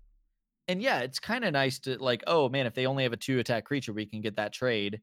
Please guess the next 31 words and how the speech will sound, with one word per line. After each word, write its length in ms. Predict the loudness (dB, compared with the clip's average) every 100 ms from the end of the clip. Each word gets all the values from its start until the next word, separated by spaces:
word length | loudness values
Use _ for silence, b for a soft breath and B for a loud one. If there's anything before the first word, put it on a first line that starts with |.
| b b _ 0
uh, 280 | 2 4 2
and 240 | -4 -4
it'll 180 | -2 -2
do 160 | 0
a 40 | 0
little 200 | 2 2
extra 280 | 2 -2 -4
damage 380 | -2 -2 -4 -4
as 160 | -4
if 160 | -4 -6
it 140 | -12 -10
had 200 | -10 -8
hit 160 | -8
the 80 | -8
face. 480 | 0 0 0 -8 -12 _ b b _ -4
Um, 320 | -2 -2 -2
but 140 | 0
I 80 | 0
think 240 | -2 -4 -4
that 180 | -6 -8
it's 140 | -6 0
obviously 400 | 0 -2 -8 -8
being 260 | -8 -8
used. 320 | -6 -8 -8 -8
I 40 |
mean, 100 | -8
sometimes 380 | -4 -4 -4 -2
they 80 | -2
won't, 240 | -2 -6 _ -4
they, 180 | -2 0
the, 140 | 0